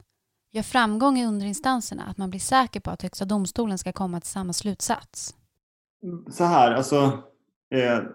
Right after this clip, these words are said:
Speaker 2: vi hade väl en bra känsla i, i de här grundfrågan då om avtalsbindning.
Speaker 1: Johannes Forsberg igen.
Speaker 2: Jag tror kanske att där hade vi nog varit väldigt förvånade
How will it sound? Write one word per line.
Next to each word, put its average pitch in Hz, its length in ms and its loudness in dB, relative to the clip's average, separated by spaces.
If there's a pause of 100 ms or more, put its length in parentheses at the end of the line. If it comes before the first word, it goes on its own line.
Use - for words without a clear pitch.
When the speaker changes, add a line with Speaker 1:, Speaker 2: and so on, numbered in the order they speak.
(120)
Speaker 2:
vi 131 160 -4
hade 143 300 4
väl 160 200 4
en 139 140 4
bra 110 300 2
känsla 110 840 -2
i, 101 360 -6
i 107 220 2
de 107 180 -2
här 90 380 -4 (120)
grundfrågan 107 1160 0
då 92 380 -10
om 101 240 -8
avtalsbindning. 110 1120 -2 (300)
Speaker 1:
Johannes 226 300 -2
Forsberg 233 420 -2
igen. - 360 -8 (220)
Speaker 2:
Jag 135 180 2
tror 147 160 4
kanske 139 280 2
att 135 140 -2
där 160 240 6
hade 123 240 4
vi 113 80 2
nog 107 160 2
varit 107 240 -2
väldigt 98 280 -4
förvånade 123 580 -2